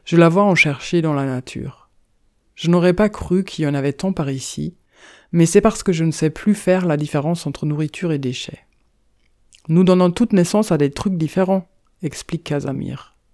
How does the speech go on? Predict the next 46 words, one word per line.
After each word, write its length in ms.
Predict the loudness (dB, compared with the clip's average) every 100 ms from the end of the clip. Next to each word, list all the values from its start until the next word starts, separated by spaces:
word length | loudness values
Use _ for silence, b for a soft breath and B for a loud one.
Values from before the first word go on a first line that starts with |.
| _ B B B B _
Parfois, 420 | 0 0 2 2
ce 200 | 2 -2
qu'une 240 | -2 -2
personne 420 | -2 -4 -2 -2 -2
veut 380 | -2 -2 -2 -6 _
n'est 140 | -2 0
pas 160 | 0
ce 140 | -2 -4
que 120 | -4
veut 220 | -2 0
une 140 | 0
autre. 340 | 0 -6 -14 _ _ B B B B
Mais 120 | 2
tu 160 | 4 6
ne 60 | 6
décides 320 | 4 2 0
pas 180 | 4 4
à 80 |
quoi 180 | 4 0
tu 140 | -2 -2
donnes 200 | -2 -2
naissance. 640 | -4 -6 -8 -10 -12 -20 _ _
La 120 | 0
divinité 600 | 2 2 4 4 4 2
décide. 560 | 2 0 -2 -8 -8 -12 -2
Mais 120 | 0
comme 160 | 2 2
pour 200 | 0 -6
tout, 300 | -4 -4 -4 -12
tu 100 | -6
peux 140 | -4
changer 320 | -2 -2 -2
ton 160 | -2 -4
destin. 460 | -6 -8 -10 -14 -16 _ _
Tu 140 | -8
peux 160 | 2 4
échanger 500 | 6 4 4 4 2
ton 160 | 2 0
utérus 500 | 0 0 0 0 -2
contre 280 | -4 -6 -6
celui 320 | -2 0 2
d'une 180 | 2 2
membre 360 | 4 4 2
de 80 | 2
ta 160 | 0 -2
famille, 480 | -2 -2 -2 -4